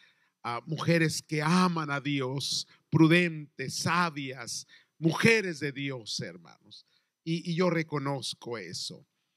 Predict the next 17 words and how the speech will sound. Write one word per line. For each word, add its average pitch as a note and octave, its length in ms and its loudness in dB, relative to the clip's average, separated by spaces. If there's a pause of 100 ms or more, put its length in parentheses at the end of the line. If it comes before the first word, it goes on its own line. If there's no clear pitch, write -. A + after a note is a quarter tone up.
(220)
Primera A3 420 4
de F#3 140 2
Samuel, D#3 800 0
capítulo E3 800 0
veinticinco, D3+ 1000 -2
versículo C#3 920 0
tres. A#2 580 -6 (3500)
Qué C#4+ 280 8
extraño A#3+ 680 2
se F#3 220 2
ve F#3+ 160 2
para G3 260 2
nosotros F#3+ 640 -2
los E3 260 0
que D3+ 140 -6
somos F#3 540 -4
viejitos. D#3 1300 -6